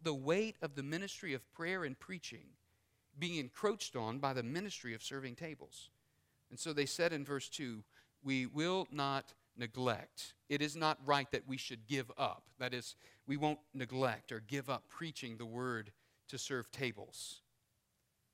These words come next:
And so what the apostles are saying here is that to neglect the preaching of the word in order to serve tables would be to neglect their God-called ministry by allowing something else, no matter how good it is,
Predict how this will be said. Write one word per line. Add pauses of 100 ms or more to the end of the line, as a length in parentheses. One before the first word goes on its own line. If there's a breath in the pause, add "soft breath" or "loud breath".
(280)
And
so
what
the
apostles
are
saying
here
is
that
to
neglect (680)
the
preaching
of
the
word
in
order
to
serve
tables (280 soft breath)
would
be
to
neglect
their
God-called
ministry (540)
by
allowing
something
else,
no
matter
how
good
it
is,